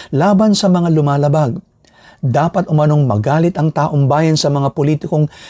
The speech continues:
ginagamit ang pondo ng bayan na parang sariling pera nila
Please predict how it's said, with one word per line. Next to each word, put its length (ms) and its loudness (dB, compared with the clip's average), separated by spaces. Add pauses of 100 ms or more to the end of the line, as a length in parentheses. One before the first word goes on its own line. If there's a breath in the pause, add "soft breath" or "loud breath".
ginagamit 720 2
ang 240 0
pondo 400 2
ng 240 2
bayan 480 0 (320 loud breath)
na 80 2
parang 480 2
sariling 580 2
pera 300 0
nila 400 0